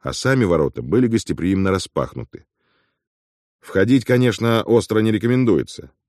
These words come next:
высказал догадку старший экскурсант. "Можно", Илюха пожал плечами. "Даже не очень дорого. Там тебя встретит специальный человек, спросит, что ты хочешь им предложить,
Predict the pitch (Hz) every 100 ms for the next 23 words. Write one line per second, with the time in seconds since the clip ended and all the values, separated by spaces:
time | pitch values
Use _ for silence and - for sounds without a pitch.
0 | _ 69 76 - 78 71 64 67 90 -
1 | 73 - 73 69 71 65 - - - 60
2 | - _ _ _ _ _ _ - 78 135
3 | 123 104 73 _ _ _ 71 80 80 73
4 | 73 80 73 80 73 67 58 - _ _
5 | _ _ _ _ - 135 190 175 143 143
6 | 131 90 92 92 71 - _ _ _ _
7 | _ - 214 202 170 139 - 131 113 95
8 | - 87 107 98 82 - 92 101 160 170
9 | - _ _ _ _ - - 151 165 135
10 | 123 - 101 104 104 92 80 90 80 85
11 | 85 80 80 71